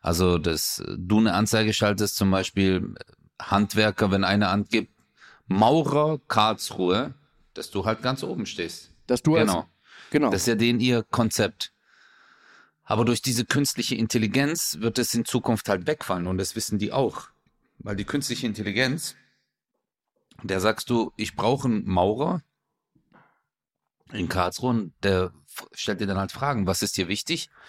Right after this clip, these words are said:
Speaker 1: Was stellst du dir vor? Das und das.“ Und dann gibt er dir halt die drei relevantesten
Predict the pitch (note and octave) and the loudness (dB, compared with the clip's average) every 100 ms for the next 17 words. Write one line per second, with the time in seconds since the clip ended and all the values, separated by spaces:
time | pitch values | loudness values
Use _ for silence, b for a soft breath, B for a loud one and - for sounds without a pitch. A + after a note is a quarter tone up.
0 | B B - - - G2+ G#2 F#2 E2 B2+ | B B -2 0 0 -2 -2 -4 0 0
1 | D#3+ A2 - F2 A#2 B2+ G#2+ G2+ F#2 G#2 | 2 0 -2 -2 -2 0 -4 -4 -4 -4
2 | G#2+ A2 B2 B2 - G2 F#2+ G2+ G#2+ A#2+ | -4 -4 -4 -4 -2 0 0 0 0 -2
3 | - - - | -4 -8 -10